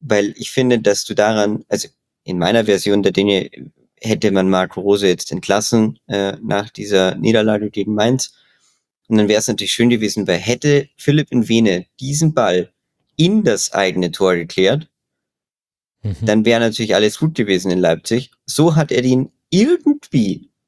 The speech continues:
Speaker 1: über das Tor geklärt, wodurch sozusagen dieser Sieg, äh, erhalten geblieben ist. Und das fand ich eine, eine herrlich kuriose Szene, weil an diesen kleinen Szenen entscheiden sich ja manchmal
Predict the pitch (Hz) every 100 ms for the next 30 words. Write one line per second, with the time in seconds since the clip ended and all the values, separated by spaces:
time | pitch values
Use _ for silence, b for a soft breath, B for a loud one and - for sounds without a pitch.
0 | _ _ - 214 185 117 98 - - 92
1 | 80 78 92 - _ _ _ _ _ _
2 | _ _ _ _ _ _ _ - 139 143
3 | 143 - 135 127 127 127 123 123 120 147
4 | - - 101 104 107 107 98 101 101 95
5 | 90 80 104 - - 107 104 - 113 -
6 | 113 117 - 107 104 - 107 104 110 147
7 | 151 - 127 117 117 107 - 143 123 117
8 | 113 110 135 151 147 120 120 123 - 135
9 | 135 117 107 110 117 117 120 113 113 123
10 | 120